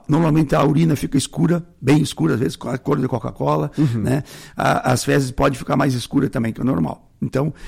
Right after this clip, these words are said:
Speaker 1: esse é, é, é, é, um, é o sintoma. Os sintomas são esses. A hepatite crônica, normalmente, ela não dá sintoma. Ela le-,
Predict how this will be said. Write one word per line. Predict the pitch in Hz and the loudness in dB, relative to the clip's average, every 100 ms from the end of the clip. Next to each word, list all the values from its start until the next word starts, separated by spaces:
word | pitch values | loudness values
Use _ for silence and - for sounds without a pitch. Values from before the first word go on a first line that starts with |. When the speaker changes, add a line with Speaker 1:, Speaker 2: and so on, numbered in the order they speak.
| - | -12
Speaker 1:
esse | - 143 - | 0 0 0
é, | - | -4
é, | - | -2
é, | 160 156 - 143 143 139 | 0 0 0 -2 -2 -2
é, | 143 147 135 | -4 -2 0
um, | 147 - | -2 -2
é | |
o | 147 | -4
sintoma. | 190 127 - | -2 -4 -6
Os | - | -6
sintomas | 131 - 196 | -4 -2 -2
são | 277 269 | -2 -2
esses. | - - - - - | -4 -10 -16 -18 -4
A | 190 | -2
hepatite | 185 180 220 - | -2 -4 -4 -6
crônica, | - 175 - | 0 0 0
normalmente, | 151 165 147 160 | -2 0 0 0
ela | 147 | 0
não | 147 131 | 2 0
dá | 135 | -2
sintoma. | 117 - - - - _ _ _ _ _ _ _ _ _ - _ _ - | -4 -8 -12 -14 -16 _ _ _ _ _ _ _ _ _ -20 _ _ -4
Ela | 127 135 | -2 0
le-, | 135 143 | 0 -4